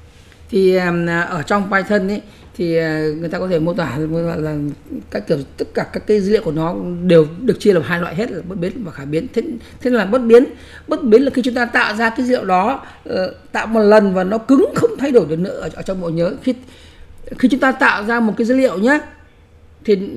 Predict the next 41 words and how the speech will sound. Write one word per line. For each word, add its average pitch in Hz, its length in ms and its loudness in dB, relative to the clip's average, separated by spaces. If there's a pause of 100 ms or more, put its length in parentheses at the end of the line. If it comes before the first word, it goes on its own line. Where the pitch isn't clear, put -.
à, 190 280 -4
đồng 196 260 4
nghĩa 277 180 4
là 262 120 0
máy 208 280 0
sẽ 262 120 -6
tạo 220 280 -2
ra 220 120 -4
một 202 100 -6
cái 226 100 0
ô 233 120 2
nhớ 233 500 4 (140)
và 202 140 -2
lưu 269 600 2
cái 269 220 -2
giá 247 220 0
trị 254 280 -4
của 156 120 -8
dữ 170 140 -10
liệu 214 140 -6
đó, 180 400 -8 (120)
cái, 254 220 -6
cái - 120 -2
đối 262 180 4
tượng 214 240 -2
dữ 214 100 -4
liệu 226 120 -2
đó 175 180 -4
ở 170 240 -12
trong, 180 260 -8 (440)
ở 170 60 -12
trong, 196 160 -8
ở 151 100 -12
trong, 143 120 -12
ở 175 40 -10
trong 185 180 -6
bộ 160 80 -6
nhớ, 160 240 -2 (380)
được 156 120 -10
chưa? 185 140 -2 (640)
Đấy, 202 220 -12